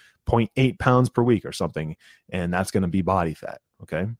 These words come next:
And it just goes like that over and over and over and over again. Now, a few notes on that. Um, when you're under eating like that, when you're coming in at a deficit, you know, again, it might be just three hundred or four hundred calories per day that you're eating less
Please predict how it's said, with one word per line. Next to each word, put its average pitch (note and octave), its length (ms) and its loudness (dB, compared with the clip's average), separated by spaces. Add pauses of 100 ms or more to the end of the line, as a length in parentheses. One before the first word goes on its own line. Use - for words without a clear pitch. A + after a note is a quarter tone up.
(880)
And A2+ 140 2
it A2+ 60 2
just G#2 180 -2
goes G#2+ 160 6
like F#2+ 140 0
that E2 180 -2
over F#2+ 220 0
and F2 80 0
over E2+ 220 0
and D#2+ 80 -2
over D#2 160 -2
and E2 100 -2
over E2+ 140 -2
again. D2+ 200 -6
Now, G#2 220 0
a - 40 -12
few D3 180 2
notes D3 340 6
on G2 180 0
that. C#2 200 -8 (640)
Um, F2 380 0 (440)
when G#2+ 140 -2
you're G2 200 -2
under B2 240 4
eating C3 280 4
like D2+ 200 -4
that, C2+ 200 -10
when F2 100 -4
you're D#2+ 100 -8
coming A#2+ 300 0
in A2+ 100 2
at G#2+ 120 0
a G#2+ 40 -2
deficit, G#2 560 -2 (480)
you E2+ 60 -10
know, D#2 160 -8
again, G#2 420 -6
it F2+ 120 -6
might G#2 320 -6
be G#2 460 0 (440)
just - 240 -4
three A2+ 220 -2
hundred G#2+ 340 0
or F#2 120 -2
four G2+ 200 0
hundred F2+ 220 -4
calories F2 680 0 (120)
per G#2 160 -2
day G2 440 4 (120)
that - 180 -8
you're F2+ 220 -4
eating G#2+ 320 2
less A2+ 580 0